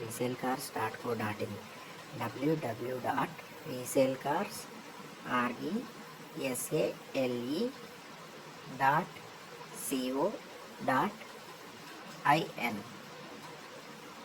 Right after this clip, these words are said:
అని మీరు Google-లో సెర్చ్ చేసినా పర్వాలేదు, లేకపోతే మన కామెంట్ బాక్స్‌లో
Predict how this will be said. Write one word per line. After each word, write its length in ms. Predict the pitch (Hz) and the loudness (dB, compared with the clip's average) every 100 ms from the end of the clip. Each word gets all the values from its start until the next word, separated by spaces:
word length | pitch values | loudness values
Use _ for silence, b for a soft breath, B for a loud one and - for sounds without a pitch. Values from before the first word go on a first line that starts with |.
| - - - - 156 | -14 -14 -14 -2 2
అని 120 | 170 170 | 4 6
మీరు 200 | 143 139 127 131 - - - 147 131 | 6 6 4 2 -4 -12 -10 -2 4
Google-లో 360 | 143 156 156 139 | 8 10 8 6
సెర్చ్ 200 | 127 - | 2 2
చేసినా 240 | 135 127 135 - | 0 2 0 2
పర్వాలేదు, 400 | 131 127 139 208 196 | 2 2 4 4 4
లేకపోతే 420 | 131 - 196 165 117 110 - - - - - - - - - - 120 | 2 2 4 4 2 -2 -8 -12 -14 -14 -14 -14 -12 -12 -12 -8 -4
మన 80 | - - | -4 0
కామెంట్ 320 | - 135 139 135 | 2 4 4 4
బాక్స్‌లో 360 | 135 - 151 | 4 4 4